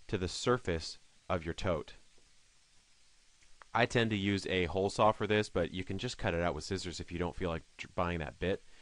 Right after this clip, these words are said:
because it is kind of expensive. The next thing you're gonna have to do is drop the hydroton into the net pots, put your little seedling in as well, and then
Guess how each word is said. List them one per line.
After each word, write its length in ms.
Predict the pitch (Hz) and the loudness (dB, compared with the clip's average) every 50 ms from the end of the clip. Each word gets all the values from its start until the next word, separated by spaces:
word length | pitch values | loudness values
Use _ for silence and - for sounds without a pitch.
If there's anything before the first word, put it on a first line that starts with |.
| - - - | -20 -16 -8
because 220 | - 92 104 95 | -2 0 0 2
it 100 | 98 92 | 4 4
is 140 | 98 98 - | 4 2 2
kind 220 | - 101 98 95 | 2 0 0 0
of 60 | 87 82 | 0 -2
expensive. 560 | - - 92 82 80 - 73 58 60 - - - - - - - - - - - - - - - - - - - - - - - - - - - - - - - - - | -4 -4 -4 -4 -4 -4 -6 -8 -10 -12 -16 -20 -20 -20 -20 -20 -20 -20 -20 -20 -20 -20 -20 -20 -20 -20 -20 -20 -20 -20 -20 -20 -20 -20 -20 -20 -20 -20 -20 -10 -4 0
The 80 | 98 | 2
next 220 | 104 127 147 - - | 4 4 4 4 2
thing 140 | 143 131 | 0 2
you're 80 | 123 110 | 2 4
gonna 120 | 107 104 | 4 4
have 160 | 95 101 98 - | 6 4 4 2
to 80 | - - | 0 -2
do 240 | - 95 92 92 | 2 2 4 4
is 240 | - - 87 82 76 | 2 0 -2 -4 -4
drop 500 | 80 78 80 87 98 101 104 123 - - - - - - - - - | -8 -8 -2 4 6 6 6 6 4 -2 -16 -20 -20 -20 -10 -4 -2
the 100 | 87 82 | 0 4
hydroton 680 | 92 95 107 117 131 - - 127 117 120 135 156 - - - - | 6 6 6 4 2 -2 2 4 4 4 4 0 -4 -10 -8 -4
into 200 | 95 104 113 135 | -4 -2 -2 0
the 120 | 131 131 | 0 2
net 200 | 117 101 98 - | 2 2 0 2
pots, 440 | - 110 98 95 113 - - - - - - - - - - - _ - - _ - _ - - - | 2 4 4 4 4 2 -2 -16 -20 -20 -20 -20 -20 -20 -20 -20 _ -20 -20 _ -20 _ -18 -8 -2
put 180 | - 139 - | 0 0 2
your 120 | - 139 135 | 4 4 4
little 200 | 131 127 123 120 | 4 4 2 0
seedling 600 | - - - 127 127 - 135 131 135 143 147 - - - - - - - - - - - - - - | -2 -2 -2 -2 -2 0 0 0 0 -2 -4 -10 -14 -20 -20 -20 -20 -20 -20 -20 -20 -20 -20 -10 -2
in 180 | - 104 104 104 | 0 2 2 2
as 160 | 101 92 92 | 2 0 0
well, 420 | 92 101 104 104 107 135 160 165 - - - - - - - | 2 4 4 6 4 4 0 -2 -10 -14 -14 -16 -18 -12 -6
and 160 | - 101 101 98 | -2 0 2 2
then 300 | 98 98 98 101 104 | 2 2 2 0 -4